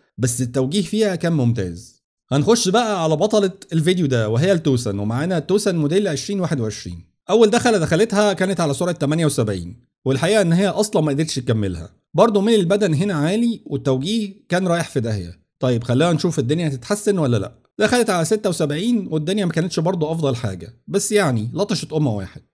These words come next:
على سرعة أربعة وسبعين برضه لطشت قمة، وكانت أفضل محاولة ليها على سرعة واحد وسبعين، برضه نتيجة بائسة جدا. طب تعال نشوف الموديل الأحدث بتاع اتنين وعشرين، الدنيا هتبقى فيه أحسن ولا زي ما هي؟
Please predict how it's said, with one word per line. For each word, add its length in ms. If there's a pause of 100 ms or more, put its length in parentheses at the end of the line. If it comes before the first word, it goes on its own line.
(140)
على 160
سرعة 260
أربعة 320
وسبعين 600
برضه 380
لطشت 360
قمة، 280 (760)
وكانت 380
أفضل 560
محاولة 400
ليها 260
على 160
سرعة 260
واحد 200
وسبعين، 580 (260)
برضه 360
نتيجة 320
بائسة 320
جدا. 340 (720)
طب 140
تعال 180
نشوف 260
الموديل 280
الأحدث 440
بتاع 220
اتنين 200
وعشرين، 460
الدنيا 340
هتبقى 260
فيه 300
أحسن 420 (280)
ولا 200
زي 180
ما 160
هي؟ 200